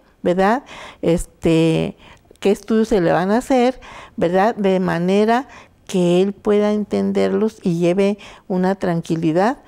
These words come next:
por ser atendido por un químico clínico biólogo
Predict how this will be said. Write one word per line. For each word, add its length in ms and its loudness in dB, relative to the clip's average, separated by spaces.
por 280 0
ser 260 0
atendido 720 -2
por 180 -2
un 160 -2
químico 520 -2
clínico 500 -4
biólogo 600 0